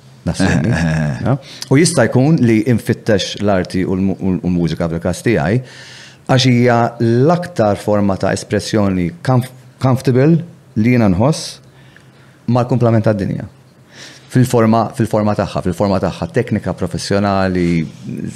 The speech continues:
Speaker 1: forsi fl-industrija, jew anke sempliċement kreazzjoni ta', ta' mużika jew produzzjoni, i x'inhi, hija l-iktar forma ta' komunikazzjoni li nsib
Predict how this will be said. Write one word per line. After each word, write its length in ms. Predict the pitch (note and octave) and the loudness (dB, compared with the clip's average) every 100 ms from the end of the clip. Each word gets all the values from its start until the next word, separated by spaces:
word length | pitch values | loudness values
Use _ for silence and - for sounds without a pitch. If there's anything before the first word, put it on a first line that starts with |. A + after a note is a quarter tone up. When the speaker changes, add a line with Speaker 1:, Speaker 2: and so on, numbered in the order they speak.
| - | -14
Speaker 1:
forsi 300 | - G2+ F#2 F2 | -4 -4 -2 -4
fl-industrija, 600 | G2+ F2+ B2+ - G2+ F#2+ | -4 0 -2 0 0 2
jew 80 | G#2+ | 2
anke 220 | G#2 G2+ G2 | 0 -2 -2
sempliċement 600 | - G2 F#2+ G2 F#2 F2 - - - - | -2 -4 -2 0 0 -2 -10 -20 -14 -4
kreazzjoni 460 | G2+ F#2 G2+ F#2+ | -2 -2 -4 -4
ta', 140 | E2+ F#2 F2+ | -2 -2 -4
ta' 160 | - | -4
mużika 380 | F#2+ F2+ E2 - | -2 -2 -4 -4
jew 100 | - | -4
produzzjoni, 560 | - E2+ F2+ - E2+ D#2 | -4 -4 -4 -2 -2 0
i 140 | G#2 | 0
x'inhi, 300 | G2+ G2 C3+ A#2+ B2+ B2+ - - - - - | 0 2 2 4 2 -2 -14 -20 -20 -20 -6
hija 240 | - B2 | 0 2
l-iktar 400 | C3 - A2 G#2+ - | 0 0 0 0 -4
forma 320 | - C#3 A2+ | -4 0 0
ta' 80 | G2+ | 0
komunikazzjoni 640 | G2+ G2 F#2+ F#2 C3 C3 | -2 -4 -4 -4 0 0
li 80 | A2 | 0
nsib 400 | G2+ - A2 - | -2 0 -2 -2